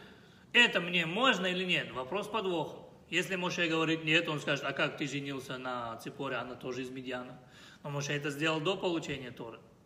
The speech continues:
И Моше сказал: "Нет". Он сказал: "Это как, вот, как у тебя Ципора, что нам сказки расскажешь? Мы требуем свободной любви". Смотри, как красавица.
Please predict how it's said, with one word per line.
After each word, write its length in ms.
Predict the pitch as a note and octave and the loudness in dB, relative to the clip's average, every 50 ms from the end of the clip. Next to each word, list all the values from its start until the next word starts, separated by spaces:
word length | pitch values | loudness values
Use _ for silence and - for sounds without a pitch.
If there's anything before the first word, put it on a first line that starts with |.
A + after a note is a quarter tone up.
| - - - - - - - - - - - - - - - - - - - - - - - - - - - - - - - - - - | -20 -20 -20 -18 -18 -18 -20 -20 -20 -20 -20 -20 -20 -20 -20 -20 -20 -20 -20 -20 -20 -20 -20 -20 -20 -20 -20 -20 -20 -20 -20 -20 -20 -16
И 60 | - | -12
Моше 260 | C3 B2+ - F#3+ G3+ | -8 -2 4 4 4
сказал: 420 | F#3+ - A3 G#3 F#3+ G#3+ G#3+ G#3+ G#3 | 6 6 4 6 8 6 6 6 6
"Нет". 240 | A3 A3 G3+ - E3 | 6 6 6 6 2
Он 100 | D3+ C#3+ | -2 0
сказал: 340 | - - D#3+ D#3+ D#3 D#3 | 2 4 4 6 4 4
"Это 100 | D#3 F3 | 4 4
как, 160 | D#3+ F3 E3+ E3+ | 2 4 2 2
вот, 180 | F3+ D#3+ F3 C#3+ | 0 0 2 0
как 140 | F3+ D#3 | 0 0
у 60 | E3+ D#3+ | 0 -2
тебя 400 | D#3+ E3 D#3+ E3 D#3+ D#3+ D#3+ D#3 | -2 0 0 0 0 0 -2 -2
Ципора, 440 | D#3 - F#3 D#3 C#3+ D#3 D3+ C#3 C#3 | -2 -4 -6 -2 0 0 0 0 -2
что 80 | C#3+ | -2
нам 160 | D#3+ E3+ E3 D3+ | -2 -2 -2 -2
сказки 400 | - - E3+ D#3+ D#3+ - - D3+ | 2 4 4 4 4 0 -2 -2
расскажешь? 400 | D3 C#3 - - C#3+ C#3 B2+ C3 | -2 -2 -2 -2 -2 -2 -2 -2
Мы 140 | D3 F#3+ | -4 -4
требуем 420 | F#3+ F#3 F3 F3+ F#3 F3 F3+ F3+ E3+ | -2 2 2 2 2 2 0 -4 -6
свободной 500 | F3 F3+ E3 D#3 E3 F3+ F3 D#3+ D#3+ F3 | -4 -6 -6 -4 -2 -2 -2 -2 -4 -4
любви". 560 | E3 E3+ D#3+ D#3 E3+ E3+ D3 B2 - - - - | -4 -4 -4 -4 -2 -2 -4 -4 -6 -14 -16 -8
Смотри, 180 | - E3 E3 | -8 -6 -4
как 160 | D#3 E3 D#3 - | -4 -4 -2 0
красавица. 580 | E3+ D#3+ D3+ E3 D#3+ D#3 C3+ A#2 A2+ - - | -2 -2 0 2 0 0 0 -2 -6 -12 -16